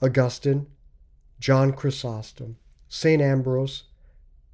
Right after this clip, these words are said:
Gregory the Great, and others translated it. But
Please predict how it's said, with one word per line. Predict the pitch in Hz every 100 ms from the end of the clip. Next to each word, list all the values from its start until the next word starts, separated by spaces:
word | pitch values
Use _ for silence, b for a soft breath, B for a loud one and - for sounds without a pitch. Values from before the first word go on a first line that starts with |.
| -
Gregory | 135 160 170 180 170
the |
Great, | 156 131 139 143 143 - -
and | 143 143
others | 147 208 214 131 131 - -
translated | - 180 190 185 139 113 107
it. | 101 - - _ _ _ - _ - - _ - _ _ _ -
But | 175 135 -